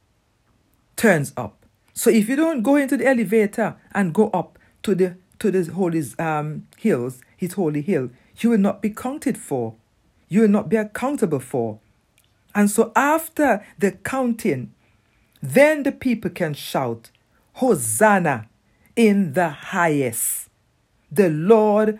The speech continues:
will save us now and bring the victory." Praise God. Hallelujah. I am blessed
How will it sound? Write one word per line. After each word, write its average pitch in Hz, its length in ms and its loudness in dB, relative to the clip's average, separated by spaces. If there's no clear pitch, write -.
will 165 160 -2
save 190 640 0
us 165 360 -4
now 127 580 -6
and 127 360 -4
bring 175 640 -2
the 156 160 -6
victory." 104 760 -10
Praise 240 920 -4
God. 214 680 -2
Hallelujah. 180 1300 -4
I 330 480 2
am 254 540 -4
blessed 262 540 0